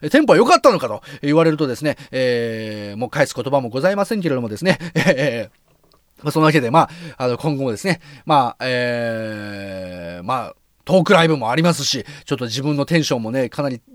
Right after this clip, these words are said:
高まっておりますんでね、ちょっとそういった形でですね、ちょっとこう、なんか、楽しい番組を、えー、お届けできればなと思っております。ということで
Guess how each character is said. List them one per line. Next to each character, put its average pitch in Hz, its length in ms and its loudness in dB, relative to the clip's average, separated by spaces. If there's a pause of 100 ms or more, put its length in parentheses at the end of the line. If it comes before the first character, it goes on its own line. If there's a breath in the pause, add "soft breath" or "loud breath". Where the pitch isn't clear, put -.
高 165 200 -2
ま 165 80 4
っ 143 60 -6
て 143 80 0
お 135 60 4
り 147 60 0
ま 151 120 0
す 143 100 -8
ん 131 40 -8
で 117 80 -6
ね、 120 160 -6 (240 loud breath)
ち - 60 -10
ょ 139 40 -4
っ - 20 -16
と 123 80 -16
そ 123 120 -4
う - 40 0
い - 20 -8
っ - 20 -8
た 113 120 -4
形 131 320 -10
で 165 60 -4
で 151 60 -4
す 156 100 -12
ね、 160 180 -2
ち 131 60 -10
ょ 131 40 -2
っ - 20 -8
と 110 120 -8
こ 98 1300 -6
う、 107 40 -16
な 113 120 -8
ん - 20 -10
か、 87 220 -10 (280)
楽 127 180 -8
し 123 100 -6
い 113 40 -10
番 107 140 -8
組 160 180 2
を、 190 180 6 (380 soft breath)
え 127 80 -6
ー、 120 60 -6
お 117 60 -8
届 113 200 -10
け 107 40 -8
で 113 100 -8
き 123 80 -12
れ 120 60 -8
ば 117 80 -6
な 147 120 2
と 113 100 -2
思 117 160 -2
っ - 20 -14
て - 80 -6
お 131 40 -4
り 143 60 -2
ま 175 120 6
す。 - 120 -10
と - 120 -12
い - 20 -6
う 107 40 -8
こ 110 80 -8
と 107 60 -8
で 151 220 2